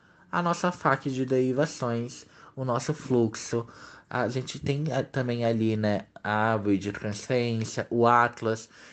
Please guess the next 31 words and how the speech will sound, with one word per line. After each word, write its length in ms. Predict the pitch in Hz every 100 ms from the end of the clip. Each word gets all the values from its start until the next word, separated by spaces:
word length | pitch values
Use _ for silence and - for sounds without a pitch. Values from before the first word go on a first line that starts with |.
| 113
Então, 460 | 135 131 - 175 170
a 120 | 139
gente 220 | 135 135
consegue 400 | - 147 165 160
visualizar: 680 | 151 143 139 131 139 151 139 -
opa, 460 | 165 156 - 90 - - _
o 40 |
cliente 360 | - 131 156 185
entrou 200 | - 170
em 40 |
contato 680 | 160 165 160 147 147 170 175 - - _
porque 260 | - 147 165
ele 160 | 156 156
adicionou 580 | 151 - 156 147 156
um 100 | 185
dinheiro 540 | 175 165 156 151 160 180
e 60 |
não 220 | 170 170 208
caiu. 500 | - 214 147 92 - _ _ _ _ _ _ _ _
Não 220 | 127 151
tá 100 | 185
aqui 180 | 202 202
conosco 760 | 196 202 170 127 113 - 98 -
a 140 | 117
adição 300 | 120 117 123
de 140 | 117 117
dinheiro 360 | 117 113 113
dele. 300 | 104 92 76 -
Eu 120 | 147
vou 100 | 147
encaminhar 720 | 151 175 160 143 104 117 165